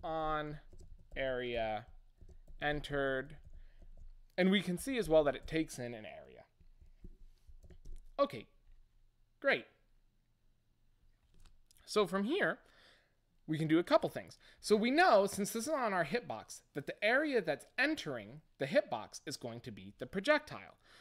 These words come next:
So we can say area dot cue free. And this will go ahead and delete the projectile. However, we also need to remove our enemy.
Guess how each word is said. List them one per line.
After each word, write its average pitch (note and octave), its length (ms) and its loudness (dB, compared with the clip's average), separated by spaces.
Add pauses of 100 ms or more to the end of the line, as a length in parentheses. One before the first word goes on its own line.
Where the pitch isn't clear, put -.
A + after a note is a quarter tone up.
So - 160 -2
we D#4 160 2
can B3+ 180 -2
say C#3+ 420 0
area G3+ 520 6 (300)
dot A2+ 280 2 (500)
cue C#3 460 -2
free. - 440 -8 (640)
And E3 200 2
this B3 340 6
will D#3+ 80 0
go D3 220 4
ahead B2 400 0
and B2 260 -8 (300)
delete D#3 380 -2
the B2 80 -6
projectile. C3 580 -2 (600)
However, A3 340 8
we G3+ 160 4
also C4+ 240 4
need F3 180 0
to D3+ 80 -4
remove A#2+ 500 -6 (320)
our A2 300 -6
enemy. D3+ 320 2